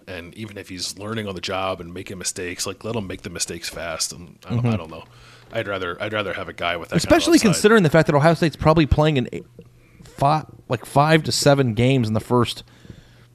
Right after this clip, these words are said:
Speaker 2: five to seven <laughs> games of the schedule that they're gonna win by thirty. So just, like, let 'em play.
Speaker 1: Yeah, like, the first, the first one's a real one, obviously.
Speaker 2: Yeah.
Speaker 1: But then it's like,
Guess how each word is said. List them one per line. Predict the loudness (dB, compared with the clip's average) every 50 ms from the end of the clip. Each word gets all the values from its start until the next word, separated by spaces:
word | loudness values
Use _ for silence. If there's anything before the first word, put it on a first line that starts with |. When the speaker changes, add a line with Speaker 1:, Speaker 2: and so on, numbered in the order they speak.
| _ _ _ _ _ _ 4
Speaker 2:
five | 6 8 8 6 6
to | 2 0
seven | 2 4 4 4 4 4 4 4
<laughs> |
games | 6 6 6 4 2 -2 -2 -4 -4 -4 -6 -6
of | -4 -4
the | -2
schedule | 0 4 4 4 6 6 6 6 6
that | 6 6 4
they're | 2 2
gonna | 4 4 4
win | 6 6 6 6
by | 4 4
thirty. | 6 6 8 8 6 4 0 -6
So | -4 2 4 6 6 6
just, | 4 4 2
like, | 2 2 4
let | 4 4 4
'em | 4 4
play. | 0 -2 -4 -6 -8 -14 -20 _ _ _ _ _ _ _ _ _ _ _ -4
Speaker 1:
Yeah, | 0 2 2
like, | 2 2 0
the | -2 -4
first, | -2 -2 -2 -2 -2
the | -4 -4
first | -2 0 0 0 0 0
one's | -2 -2 -2 -2 -2
a |
real | -4 -4 -4 -4 -4 -4
one, | -6 -6 -8 -10 -12 -14 _ _ _ -6
obviously. | -6 -2 0 2 4 2 2 0 -4 -10
Speaker 2:
Yeah. | -12 -12 _ _ _ _ _ _ _ _ _ _ _ _ _ _ _
Speaker 1:
But | _ -8
then | -8 -6 -6
it's | -6 -8 -8
like, | -8 -8 -8 -10 -12 -16 -20 -20